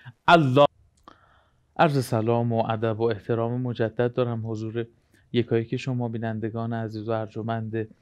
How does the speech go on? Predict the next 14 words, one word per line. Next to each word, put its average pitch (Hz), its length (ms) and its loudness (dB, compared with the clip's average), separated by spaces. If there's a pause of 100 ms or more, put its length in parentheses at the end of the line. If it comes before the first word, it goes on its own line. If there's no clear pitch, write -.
(520)
برنامهٔ 117 520 2
بربال 123 440 2
ملائک. 117 800 -2
اجازه 123 320 -2
بدید 135 280 -4
بار 123 260 0
دیگر 117 500 2 (960)
سال 120 380 2
روز 135 360 0
شهادت 120 1000 0 (1040)
ام 135 240 2
ابیها 123 840 0
حضرت 117 440 -4
فاطمهٔ 120 920 -4